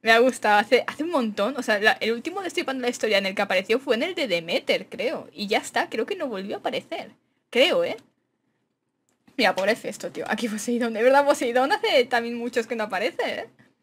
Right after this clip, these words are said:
Zeus salen todos, pero porque es el puto Zeus. La guerra de Troya. Hostia, la re-, la referencia, tío, al, al otro Destripando la Historia. Chihiro,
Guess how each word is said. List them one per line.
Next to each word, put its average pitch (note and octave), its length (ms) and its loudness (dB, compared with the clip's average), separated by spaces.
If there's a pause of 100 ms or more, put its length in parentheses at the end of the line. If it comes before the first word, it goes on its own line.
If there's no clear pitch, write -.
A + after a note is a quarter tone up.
(400)
Zeus F#4 200 6
salen A#3 300 4
todos, D#4+ 240 2
pero G#3+ 160 -4
porque F#3 200 -6
es - 100 -10
el C4+ 60 -8
puto E4 260 -6
Zeus. A3+ 420 -6 (1160)
La G3 160 4
guerra G3 180 2
de G#3 140 2
Troya. C4+ 680 4 (4000)
Hostia, - 400 -10
la G3+ 120 -6
re-, G3+ 200 -6
la F#3 140 -2
referencia, F#3+ 680 -8
tío, G3+ 280 -8
al, F3 160 -10
al F3+ 160 -10
otro F#3+ 160 -10
Destripando G3 440 -8
la E3+ 60 -8
Historia. F#3+ 460 -4 (460)
Chihiro, A#3+ 680 -2